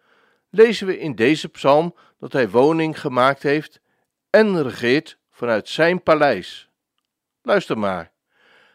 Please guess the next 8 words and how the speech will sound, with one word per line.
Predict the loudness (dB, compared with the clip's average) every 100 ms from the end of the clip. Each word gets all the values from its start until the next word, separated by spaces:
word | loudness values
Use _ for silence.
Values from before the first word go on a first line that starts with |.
| _
De | _ -2
Heere | 2 4 4 2 -6 _ _
is | -12 -10
groot | -12 -4 0 2 0 -10 _ _ _
en | -8 -8
zeer | -6 -2 0 -2
te | -6
prijzen | -2 0 0 -4 -14